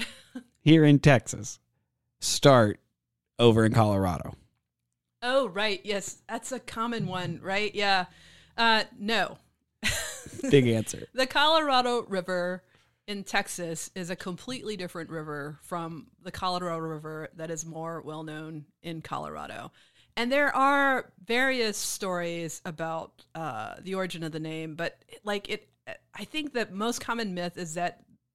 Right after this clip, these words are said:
Speaker 1: uh, when folks discovered it here, they thought it was that one. But I don't think that that is true at all. And the other things that I read about that is like, no, I don't think anyone made that mistake.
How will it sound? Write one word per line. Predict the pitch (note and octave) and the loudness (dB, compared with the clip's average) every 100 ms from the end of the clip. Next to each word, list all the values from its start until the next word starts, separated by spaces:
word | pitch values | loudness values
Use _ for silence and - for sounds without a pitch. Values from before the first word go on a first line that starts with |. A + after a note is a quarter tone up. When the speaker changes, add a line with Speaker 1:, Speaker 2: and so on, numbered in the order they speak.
| _ | _
Speaker 1:
uh, | - F3 E3+ | -6 -4 -4
when | F3+ F#3+ | -4 -6
folks | A3+ F#3 - | -6 -8 -8
discovered | - G3+ F3+ F3+ | -8 -6 -6 -6
it | D#3+ | -10
here, | D3+ F3 E3 | -8 -6 -4
they | E3+ | -6
thought | E3 E3+ | -4 -4
it | E3 F#3 | -4 -8
was | F#3+ | -4
that | A#3+ C4 | -2 -2
one. | D#4 F4 E4+ - - - _ | -2 -4 -6 -12 -20 -20 _
But | A3+ A#3 | 2 4
I | C#4 C#4 _ _ | 2 -2 _ _
don't | B3+ B3+ | -4 -4
think | - A#3 A3+ | -6 -6 -6
that | G3+ - | -10 -8
that | F3 E3+ E3+ - | -6 -4 -6 -10
is | - E3+ D#3+ - | -10 -8 -10 -12
true | - F3+ E3 | -10 -8 -6
at | |
all. | D#3+ G#3+ E4 D4+ | -4 -2 -2 -4
And | F3 E3 D#3+ | -6 -8 -8
the | |
other | F3 F#3 | -6 -6
things | F3+ F3+ F3+ E3+ | -8 -8 -10 -8
that | F3 | -6
I | E3+ F3 | -6 -8
read | - F3 F3 | -8 -8 -6
about | F3+ E3+ | -8 -6
that | E3+ E3+ | -8 -8
is | E3+ | -8
like, | F3 G3+ | -8 -2
no, | G#3 G3 G#3+ - | 0 0 0 -2
I | - | -4
don't | F3 F#3 | -4 -4
think | G#3 G3 | -8 -4
anyone | G#3+ F4 C#4+ F3 F3 E3+ D#3+ | -4 -4 -4 -6 -8 -8 -8
made | F3+ | -8
that | F3 - | -8 -10
mistake. | E3+ - C3 C#3+ D#3+ | -10 -10 -10 -10 -12